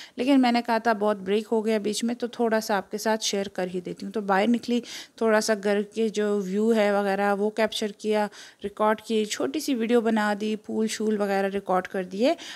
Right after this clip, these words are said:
और, अ, basically आज की वीडियो बनाने का मकसद मेरा सिर्फ यही था कि आज की रात बहुत, बहुत, बहुत बड़ी रात है, ट्वेंटी फर्स्ट रमज़ान है।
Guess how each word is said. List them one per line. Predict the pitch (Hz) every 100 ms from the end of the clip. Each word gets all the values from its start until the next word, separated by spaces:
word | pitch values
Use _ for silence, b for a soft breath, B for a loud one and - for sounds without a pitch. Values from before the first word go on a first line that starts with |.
| B -
और, | 196 196
अ, | 202 202 202
basically | 208 202 247 247 349 277 285 320 -
आज | 240 254
की | - 277
वीडियो | 269 226 254 254
बनाने | 233 214 208 220
का | 226
मकसद | 214 208 220 214
मेरा | 214 214
सिर्फ | 214 247 254
यही | 233 202 208
था | 214 214
कि | 220
आज | 233 - 202 202
की | 240
रात | 226 208 190
बहुत, | 185 196 214 226 220 214
बहुत, | 196 208 214
बहुत | 185 202 208
बड़ी | 185 190
रात | 226 196 185
है, | 220 311 B B B B
ट्वेंटी | 220 240 254
फर्स्ट | 262 285 302 - - -
रमज़ान | 208 208 196 202 208
है। | 214 233